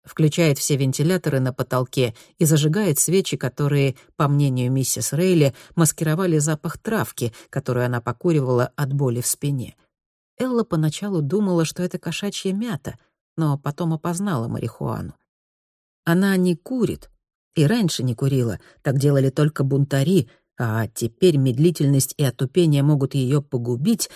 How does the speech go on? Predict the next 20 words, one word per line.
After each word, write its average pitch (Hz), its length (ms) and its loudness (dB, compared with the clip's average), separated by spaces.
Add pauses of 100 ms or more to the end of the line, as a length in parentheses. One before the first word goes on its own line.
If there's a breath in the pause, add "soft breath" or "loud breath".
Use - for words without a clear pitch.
(380 loud breath)
но 180 260 4
радуется 175 540 0
наличию 156 640 0
ароматических 135 880 -2
свечей. - 640 -6 (640)
Она 202 240 2
съедает 135 540 0
целую 170 420 0
кастрюлю 151 720 2 (220 soft breath)
безглютеновых 139 840 2
макарон 123 640 0 (320)
и 156 140 0
пьет 196 340 2
диетический 123 720 -2
спрайт. - 560 -6 (600)
На 165 60 4
языке 156 460 2
остается 185 580 -6
вкус, - 520 -4 (380 loud breath)
странный, 160 800 -2